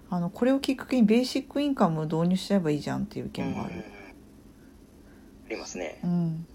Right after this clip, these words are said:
Speaker 1: ベーシック
Speaker 2: どう、どう思いますか？
Speaker 1: いや、うーん、フィフティーフィフティーかな。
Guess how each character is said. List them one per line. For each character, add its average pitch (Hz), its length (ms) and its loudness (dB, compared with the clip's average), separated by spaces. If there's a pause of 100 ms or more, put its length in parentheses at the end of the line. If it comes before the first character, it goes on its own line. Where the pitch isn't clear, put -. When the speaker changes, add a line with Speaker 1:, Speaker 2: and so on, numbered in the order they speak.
(480)
Speaker 1:
ベ 220 80 0
ー 226 80 2
シ - 160 -4
ッ 226 40 6
ク 226 60 4
Speaker 2:
ど - 60 -18
う、 - 20 -20
ど - 100 -2
う - 40 -2
思 69 100 -12
い - 60 -14
ま - 80 -16
す - 80 -18
か？ - 160 -14 (340)
Speaker 1:
い 202 60 0
や、 208 240 8 (1700)
う - 40 -6
ー 175 40 -2
ん、 190 800 2 (2750)
フ - 140 2
ィ - 20 6
フ 202 120 -2
テ 208 100 4
ィ - 40 10
ー - 20 -4
フ 226 80 2
ィ - 20 0
フ - 80 -6
テ 202 120 2
ィ - 20 4
ー - 20 -2
か - 140 2
な。 - 320 -4